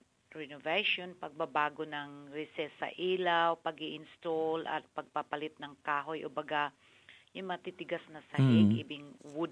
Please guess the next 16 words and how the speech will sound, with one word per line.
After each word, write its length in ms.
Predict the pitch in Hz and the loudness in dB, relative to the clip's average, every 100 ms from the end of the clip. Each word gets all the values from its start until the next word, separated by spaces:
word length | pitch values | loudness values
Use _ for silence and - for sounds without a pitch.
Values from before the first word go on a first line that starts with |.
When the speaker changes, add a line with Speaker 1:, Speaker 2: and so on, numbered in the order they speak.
| - | -4
Speaker 1:
floor, 400 | 180 170 180 262 294 _ - - | 0 2 2 0 -6 _ -6 4
Speaker 2:
Mm. 320 | 131 117 110 | 6 8 8
Speaker 1:
at, 240 | 190 190 - _ - | 6 4 0 _ 0
ah, 320 | 175 175 170 | 2 2 0
reconfiguration 1400 | 170 170 190 185 - 165 170 156 156 156 - 185 196 226 | -2 -4 -6 -8 -10 -8 -6 -4 -4 -2 -4 -4 -8 -6
ng 160 | 196 175 - | -6 -6 -8
pangloob 560 | 156 156 156 160 139 143 | -6 -6 -4 -4 -6 -8
na 80 | 143 | -12
dingding 800 | 131 139 131 160 175 160 139 131 - | -10 -14 -8 -4 -4 -6 -10 -16 -12
sa 80 | 143 | -12
wall. 540 | 135 151 165 147 127 - - | -6 -2 0 0 -6 -14 -10
Speaker 2:
Okay. 480 | - 117 107 110 123 | 0 0 2 2 4
Speaker 1:
Sa 320 | 185 190 196 | 4 4 4
karagdagan, 1040 | - 208 214 180 214 202 180 170 175 233 247 | 2 0 0 2 6 6 4 -2 -2 -6 -6
sa 80 | - | -4
itaas, 560 | 175 - 151 143 190 | -4 -4 -4 -4 -4